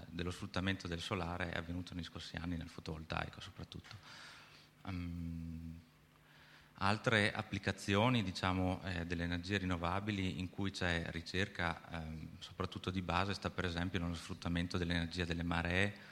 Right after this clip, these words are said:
oppure delle, ehm, sì, eh, comunque dell'energia contenuta, eh, eh, nel-, nell'acqua, sostanzialmente.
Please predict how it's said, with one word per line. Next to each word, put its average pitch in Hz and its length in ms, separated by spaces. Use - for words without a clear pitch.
oppure 87 460
delle, 80 580
ehm, - 720
sì, - 160
eh, - 120
comunque 92 280
dell'energia 85 460
contenuta, 85 720
eh, 82 80
eh, - 1000
nel-, 82 320
nell'acqua, 82 500
sostanzialmente. - 640